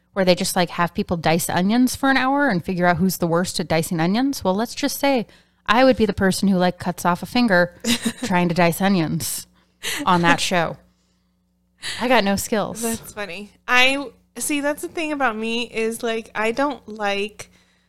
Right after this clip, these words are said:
Speaker 2: thicker meats, so, like, steaks and things like that. I don't enjoy. And, and on top of that, I'm not a steak person just because I don't like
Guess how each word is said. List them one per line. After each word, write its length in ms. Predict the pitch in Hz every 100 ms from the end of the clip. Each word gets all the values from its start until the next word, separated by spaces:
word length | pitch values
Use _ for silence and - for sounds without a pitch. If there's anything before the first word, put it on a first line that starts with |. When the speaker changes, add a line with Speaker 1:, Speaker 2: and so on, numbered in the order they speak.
| _ _ _ -
Speaker 2:
thicker 320 | 233 226 214
meats, 420 | 202 185 190 -
so, 60 | 220
like, 200 | 190 -
steaks 500 | - 202 180 - 220
and 140 | 220
things 240 | 226 233 240
like 180 | 247
that. 300 | 254 254 262 -
I 100 | 214
don't 480 | 208 208 196 202 -
enjoy. 1000 | 214 208 185 202 185 185 196 254 311 330 269 - - _
And, 300 | 220 214 214 -
and 200 | 214 214
on 120 | 226
top 240 | 233 233
of 60 | 226
that, 300 | 175 175 - - - 214
I'm 180 | 214
not 300 | 214 196 196 -
a 100 | 208
steak 360 | - 208 196
person 380 | - 208 - 214
just 160 | 208 208
because 240 | 214 214
I 100 | 196
don't 240 | 196 190 190
like 320 | 185 190